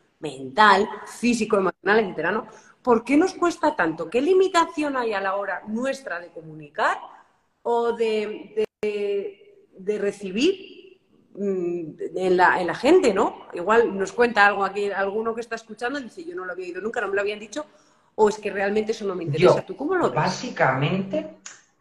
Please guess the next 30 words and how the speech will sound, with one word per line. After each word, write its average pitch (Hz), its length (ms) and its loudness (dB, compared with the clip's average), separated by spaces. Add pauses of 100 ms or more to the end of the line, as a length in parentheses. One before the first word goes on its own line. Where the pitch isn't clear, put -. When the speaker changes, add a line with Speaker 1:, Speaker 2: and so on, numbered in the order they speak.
(200)
Speaker 2:
lo 151 260 4
que 160 120 0
veo 185 140 4
es 220 100 -2
que - 460 -2 (1120)
general, 135 560 4 (680)
no 143 140 4
todo 143 180 8
el 107 80 6
mundo, 101 320 4
¿eh? - 220 2
Pero 123 200 4
generalmente, 170 760 6
o 156 140 8
a 123 100 8
rasgos 139 440 4
generales 139 640 2 (100)
en 123 380 0
sociedad, 123 800 2 (440)
veo 160 100 4
que 165 80 4
vamos 147 320 8
a 147 80 10
otro 135 200 6
ritmo 139 300 4
diferente 113 460 0
al 110 100 2
de 110 80 0
nuestro 107 340 -2
cuerpo. 160 460 4